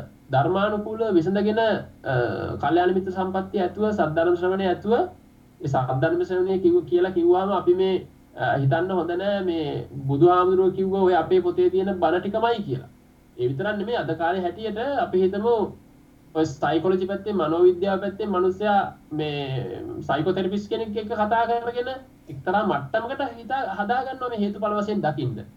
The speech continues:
ඒ, ඒ, ඒ මට්ටමින් හරි යම් සිද්ධියක් හේතුඵල වශ-, වශයෙන් ටිකක් හරි තේරුම් ගත්තොත් එයාත්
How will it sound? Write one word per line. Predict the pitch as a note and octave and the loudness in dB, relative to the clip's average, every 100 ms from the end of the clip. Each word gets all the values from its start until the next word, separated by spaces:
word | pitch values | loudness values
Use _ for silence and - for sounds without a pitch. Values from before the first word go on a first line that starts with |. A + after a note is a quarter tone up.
| - - - - - | -20 -20 -20 -20 -10
ඒ, | - - | -10 0
ඒ, | - F#3+ - | 2 4 4
ඒ | - A#3+ | 4 4
මට්ටමින් | D#4 D#4 C#4+ A#3 | 2 0 -4 -2
හරි | G3+ F#3 F3+ - - - | 0 4 4 2 -18 -4
යම් | E3 G3 | -2 0
සිද්ධියක් | F#3+ F#3 F#3 F#3 | -2 -2 -2 2
හේතුඵල | F3+ F#3 F#3 F#3 | 2 4 0 -2
වශ-, | F#3 F3+ | -2 -2
වශයෙන් | F3 F#3 E3+ | 0 2 2
ටිකක් | G3 G#3 | 2 0
හරි | B3+ G#3+ | -4 -2
තේරුම් | G#3 G3+ | -4 -2
ගත්තොත් | G3 B3 - - | -2 -4 -8 -2
එයාත් | F#3 D#4 | -2 -2